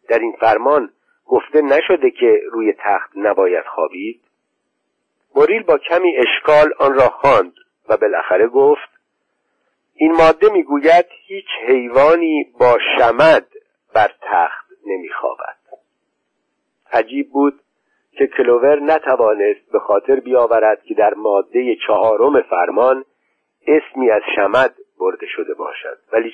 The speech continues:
چون این کلمه بر دیوار ثبت بود، لابد باید چنان بوده باشد. سکویلر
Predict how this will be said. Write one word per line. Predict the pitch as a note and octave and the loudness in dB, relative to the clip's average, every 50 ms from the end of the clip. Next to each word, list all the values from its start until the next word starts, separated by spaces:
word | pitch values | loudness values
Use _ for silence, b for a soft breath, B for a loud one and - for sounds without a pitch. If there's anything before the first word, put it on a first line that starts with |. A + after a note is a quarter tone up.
| - | -2
چون | A#2 A#2 A2 - | 0 0 0 -2
این | B2+ A2+ A2 | -8 -10 -10
کلمه | G2+ - G#2 G#2 G#2 G#2+ G#2 G#2 G#2+ G#2+ G#2+ G#2+ - _ _ _ _ _ _ _ | -6 -2 -2 0 2 0 0 0 0 0 0 -2 -4 _ _ _ _ _ _ _
بر | - G2+ G2+ | -4 -2 -2
دیوار | G2 G2 _ G2+ G#2 G#2 G2 G2+ G2+ G2 G2 - - - | -2 -4 _ -12 -10 -4 -2 0 0 0 0 -4 -8 -6
ثبت | G#2+ G#2 G2 F2+ - - _ _ | -2 -2 0 -2 -2 -6 _ _
بود، | - B2+ C#3 C#3 C#3 C#3 C3+ _ _ _ _ _ - | -6 -4 -2 -2 -2 -4 -6 _ _ _ _ _ -4
لابد | A2 A2 G#2+ G2+ G2 G#2+ A2 G#2+ - _ | -2 0 0 0 0 0 -2 -2 -2 _
باید | - G2 F#2 F#2 G2+ G2+ G2 - _ _ _ _ _ _ _ _ - - | -2 -2 0 2 2 2 0 0 _ _ _ _ _ _ _ _ -8 -4
چنان | G#2 G#2 A#2+ C#3 B2+ F#2+ | -2 0 0 0 0 -2
بوده | D#2+ D#2+ - - | -10 -18 -20 -20
باشد. | - - - - - - - - - _ _ _ _ _ _ _ _ _ _ _ _ _ _ - | -16 -16 -16 -16 -14 -16 -16 -18 -20 _ _ _ _ _ _ _ _ _ _ _ _ _ _ -6
سکویلر | G#2+ G2+ - A2 G2 F#2 F#2 G2+ A#2+ C3+ C3+ C3 | -6 -4 0 0 0 0 0 0 2 2 2 0